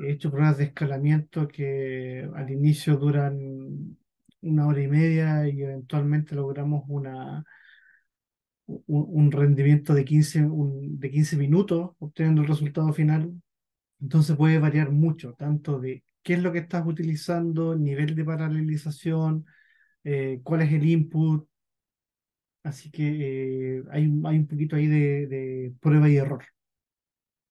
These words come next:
dentro de mi experiencia. Tal vez es bueno buscar información en la documentación oficial si utilizas algún binario en específico, algún programa en específico. La documentación oficial tal vez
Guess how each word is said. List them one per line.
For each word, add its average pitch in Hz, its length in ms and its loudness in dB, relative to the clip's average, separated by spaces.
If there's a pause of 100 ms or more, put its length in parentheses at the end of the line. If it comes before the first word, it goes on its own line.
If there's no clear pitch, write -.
(120)
dentro 165 560 2
de 165 80 4
mi 165 100 2
experiencia. 151 680 -6 (960)
Tal 139 180 -2
vez 165 280 0
es 175 140 0
bueno 175 640 2 (220)
buscar 165 1000 0
información 160 720 0
en 160 140 0
la 156 100 0
documentación 147 640 -2
oficial 160 500 -6 (320)
si - 160 -6
utilizas 147 460 2
algún 143 280 4
binario 143 340 2
en 143 60 2
específico, 147 640 -4
algún 165 220 -4
programa 147 320 -2
en 151 80 0
específico. 165 640 -4 (680)
La 147 120 2
documentación 147 560 2
oficial 156 360 -2
tal 147 180 -6
vez 151 200 -2